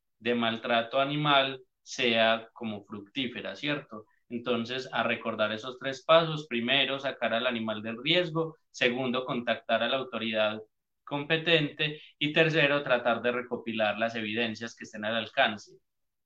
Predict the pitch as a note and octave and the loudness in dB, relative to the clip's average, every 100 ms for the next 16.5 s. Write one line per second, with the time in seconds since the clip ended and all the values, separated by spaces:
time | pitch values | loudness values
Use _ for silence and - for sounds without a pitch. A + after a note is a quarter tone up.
0 | _ - C#3+ D3+ C#3 D#3+ E3 E3 E3 E3 | _ 2 8 8 10 8 8 2 -2 -2
1 | D#3 D#3+ D#3+ D#3+ D#3 D#3 D#3+ D3+ D3 D3 | 0 4 6 6 2 0 4 6 6 4
2 | D3 C#3 - A#2 A#2 A2+ A2 G#2+ - _ | 4 4 2 -6 -4 -2 -4 -8 -16 _
3 | _ _ _ C3 A#2+ A2 A2 - A2 B2 | _ _ _ -4 -2 0 -2 0 0 2
4 | C3+ C3 G#2+ G#2+ G#2 G2+ A#2+ A#2+ G#2+ C#3 | 0 -2 -6 -6 -6 -6 -8 -8 -4 -2
5 | A#2 G#2 - - _ _ _ _ - C3 | -2 -4 -12 -20 _ _ _ _ -8 4
6 | B2+ A2+ G#2 G#2 G#2+ G#2+ G#2 - A#2 G#2 | 6 6 4 -2 0 0 -2 -4 -6 -4
7 | G2+ D#3 F3 F#3 F#3+ F#3 - _ _ C3 | -6 -2 0 4 2 0 -12 _ _ 2
8 | A#2+ A#2 A2 A2 A2 A2 G#2 G2+ A#2 A#2 | 4 4 0 -2 -4 -2 0 -2 -2 -4
9 | G#2 G2+ B2 G2 F#2+ _ _ _ _ _ | -6 4 4 4 -4 _ _ _ _ _
10 | _ D3+ D3+ D3 E3 E3+ E3 E3 C3+ B2+ | _ 6 8 8 6 6 8 6 4 2
11 | C#3 C3+ G#2+ A2 G2 - B2 B2+ - C#3 | 2 2 -2 -6 -8 -6 0 0 2 -2
12 | B2+ A#2+ G3+ G#3+ A3 - D3 - C#3+ - | -2 -4 2 4 4 4 2 4 2 2
13 | C#3 - F3+ F#3 F3 D#3+ D3 D3+ C#3+ C3 | 0 6 4 4 0 4 4 2 -2 0
14 | A2 A#2 B2+ C#3+ A#2+ G#2+ D#3+ F3+ D#3+ B2 | 2 0 -2 -2 -4 -4 0 0 0 -6
15 | C3+ B2+ C#3 D#3+ E3 E3+ E3+ E3+ E3+ F3 | -6 0 0 2 0 -2 -2 0 0 2
16 | E3 E3 C#3+ A#2+ | 4 4 4 0